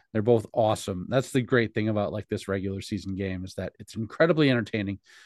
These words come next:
means absolutely nothing. Uh, Philadelphia beats Dallas. Philadelphia now the only unbeaten team in the league. Uh, I love that for the Eagles. They seem, they seem nice. Jalen Hurts seems good.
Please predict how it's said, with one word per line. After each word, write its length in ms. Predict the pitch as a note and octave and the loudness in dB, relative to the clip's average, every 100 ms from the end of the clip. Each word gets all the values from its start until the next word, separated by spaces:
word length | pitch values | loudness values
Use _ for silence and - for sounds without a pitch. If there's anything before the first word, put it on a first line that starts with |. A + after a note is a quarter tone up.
| - - | -14 -2
means 240 | A2+ G#2+ - | 0 0 0
absolutely 680 | C#3 D3+ - A#2+ A#2 F#2 G2 | 2 2 2 0 0 0 -4
nothing. 420 | F2+ E2+ E2 E2 _ _ _ _ _ _ _ _ _ _ _ _ _ _ _ | -6 -8 -10 -12 _ _ _ _ _ _ _ _ _ _ _ _ _ _ _
Uh, 260 | A2 G#2 G2+ | 0 0 0
Philadelphia 680 | - F3 D#3+ D3+ C#3+ D#3 D3+ - _ _ _ | 4 6 8 8 6 2 0 -4 _ _ _
beats 240 | - B2+ - | -2 -2 0
Dallas. 340 | B2 A2+ A2+ | 2 2 2
Philadelphia 560 | - A#2+ A2+ A#2 A2 G#2 | 0 0 2 0 0 -4
now 140 | G#2 | -4
the 140 | G#2 G#2 | -4 -2
only 220 | G#2+ G#2 | -2 -2
unbeaten 420 | G#2 F#2+ G#2 F#2 | -2 -4 -6 -6
team 400 | - G#2 G2 F#2 - - | -4 -2 -2 -4 -10 -6
in 160 | G2+ | -4
the 80 | F#2 | -4
league. 380 | F2+ G2 G2 F#2 - | -4 -4 -4 -6 -10
Uh, 240 | G#2+ F#2+ | -6 -6
I 40 | - | -4
love 240 | G2+ F3 | 2 2
that 240 | C#3+ A#2+ - | 4 2 0
for 100 | A2+ | -6
the 100 | G2+ | -4
Eagles. 440 | G2+ G#2 G2 G2 | -4 -4 -6 -8
They 140 | - G2 | -6 -8
seem, 360 | - G2+ G2 | -6 -4 -4
they 140 | F#2 G#2+ | -4 -6
seem 280 | - G#2 F#2 | -4 -6 -4
nice. 300 | F2+ F2 - | -6 -10 -8
Jalen 300 | F#2+ F2+ F2+ | -8 -8 -8
Hurts 260 | F2 - | -10 -12
seems 280 | - F2+ E2+ | -12 -12 -12
good. 260 | - F2+ | -12 -14